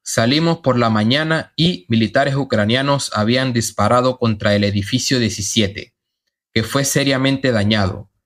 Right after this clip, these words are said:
Un niño resultó herido, había vidrios y cosas por el estilo. Y entonces, como de costumbre, llegaron corresponsales estadounidenses", comunicó la residente local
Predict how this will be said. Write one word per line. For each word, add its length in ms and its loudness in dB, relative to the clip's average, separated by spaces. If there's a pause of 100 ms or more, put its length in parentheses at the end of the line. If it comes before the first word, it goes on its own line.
(320)
Un 200 0
niño 260 2
resultó 420 0
herido, 460 -2
había 300 2
vidrios 800 0
y 100 -4
cosas 380 -2
por 180 0
el 100 0
estilo. 540 -2 (440)
Y 140 2
entonces, 680 0
como 240 2
de 100 0
costumbre, 720 -2 (240)
llegaron 400 0
corresponsales 800 0
estadounidenses", 1120 0 (320)
comunicó 520 0
la 140 2
residente 580 0
local 480 0